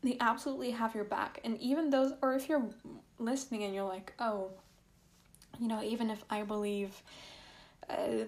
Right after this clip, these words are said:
that, yeah, my ancestors are there for me and watching over me, like, most of them are long gone and have never known me, like, why would they care?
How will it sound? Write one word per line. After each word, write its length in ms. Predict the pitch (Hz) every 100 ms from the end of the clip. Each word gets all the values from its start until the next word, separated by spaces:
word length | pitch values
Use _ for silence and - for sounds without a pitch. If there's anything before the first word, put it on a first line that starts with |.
| 226 233
that, 220 | 208 202
yeah, 180 | 226 214
my 100 | 208
ancestors 680 | 196 202 202 - 208 208 202
are 240 | 214 214
there 240 | 214 208
for 140 | 208 214
me 140 | 208
and 120 | 202
watching 260 | 196 196 214
over 220 | 208 220
me, 160 | 202 202
like, 220 | 196 190
most 260 | 208 214 226
of 60 |
them 220 | 214 208 208
are 120 | 202
long 260 | 202 208
gone 200 | 202 202
and 160 | 202 202
have 180 | 214 202
never 240 | 196 208
known 280 | 202 202 202
me, 120 | 202
like, 180 | 196 190
why 220 | 196 196
would 180 | 202 202
they 140 | 185 175
care? 600 | - 220 214 208 208